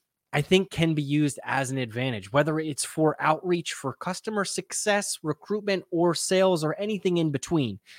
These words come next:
You now have common ground that doesn't seem as invasive. That is, "Hey, let me talk to you about this today." It's, "Hey, let's talk about basketball," right? And it opens up a ton, a ton of doors for you. So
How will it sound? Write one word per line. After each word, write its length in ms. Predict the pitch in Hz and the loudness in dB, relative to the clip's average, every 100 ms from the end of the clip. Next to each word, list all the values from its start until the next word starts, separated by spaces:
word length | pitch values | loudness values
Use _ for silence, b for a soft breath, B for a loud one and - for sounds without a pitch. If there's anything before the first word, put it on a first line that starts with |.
| B B | B B
You 120 | 147 165 | -2 2
now 200 | 180 185 | 2 2
have 280 | 185 165 | 0 -2
common 420 | - 156 151 147 139 | -4 -2 0 0 0
ground 400 | 131 127 123 120 | 0 0 -2 -4
that 140 | - | -2
doesn't 300 | 131 135 139 | -2 -2 -4
seem 320 | - 139 127 - | -4 -4 -4 -4
as 300 | 113 120 117 | -2 -2 -4
invasive. 640 | 110 107 107 - 104 101 | -8 -6 -6 -6 -8 -8
That 120 | 110 | -6
is, 180 | 110 107 | -4 -4
"Hey, 300 | 151 131 107 B B B | 0 0 0 B B B
let 160 | 143 170 | 0 0
me 100 | 175 | 2
talk 280 | 160 139 - | 2 2 0
to 100 | 139 | -2
you 160 | 127 | 0
about 420 | 117 120 113 104 | -2 -2 -2 -2
this 200 | 113 104 | -8 -10
today." 380 | - 104 98 95 | -10 -10 -10 -10
It's, 140 | 98 - | -14 -8
"Hey, 220 | 127 104 | -8 -6
let's 240 | 107 135 - | -4 -6 -6
talk 320 | 156 151 - | -6 -6 -6
about 360 | 143 117 110 - _ _ _ | -6 -2 -2 -6 _ _ _
basketball," 680 | 101 - - 95 - 87 101 b b - | -8 -8 -14 -16 -16 -18 -18 b b 0
right? 240 | 127 131 b b b - | 0 0 b b b -10
And 120 | 127 | -10
it 80 | 123 | -6
opens 320 | 135 131 127 | -6 -4 -2
up 260 | 117 113 - - | -2 -4 -8 -10
a 140 | 107 101 | -10 -10
ton, 460 | - - 117 117 110 | -18 -12 -10 -8 -10
a 60 | 107 | -16
ton 240 | - 107 | -12 -10
of 120 | 101 | -10
doors 320 | 101 92 92 - | -12 -14 -14 -16
for 160 | - | -18
you. 180 | 90 92 | -18 -12
So 320 | - 143 127 | 2 2 2